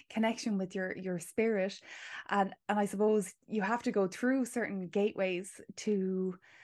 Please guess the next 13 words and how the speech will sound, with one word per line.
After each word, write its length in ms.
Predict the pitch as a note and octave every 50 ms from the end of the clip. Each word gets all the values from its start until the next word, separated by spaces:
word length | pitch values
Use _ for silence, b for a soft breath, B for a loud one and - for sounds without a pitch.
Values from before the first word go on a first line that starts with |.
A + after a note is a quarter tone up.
| B B B B B B _
to 100 | - A#3+
really 280 | G#3+ G3+ A#3 A#3 A3+ G#3+
start 260 | G3+ - A3 G#3 G3+
to 120 | - -
understand 880 | G3 G3 F#3 F#3+ F3 D#3+ - - G3+ F#3+ F#3+ G3+ G#3+ G#3+ F#3+ F#3 F3+ -
yourself. 680 | F3+ F3+ D#3+ - - G#3 F#3+ G3 G#3 F3+ D#3 - - - -
And 140 | G3 F#3 F3
sometimes 520 | - G3 G3 F#3+ - G#3 F#3+ F3+ E3+ -
maybe 260 | F#3+ F#3 F#3 F#3 F#3
you 140 | F3+ F#3 F#3
do 180 | F3+ G3+ A3 B3
need 200 | B3+ B3+ A#3+ -
to 200 | - G#3 F#3+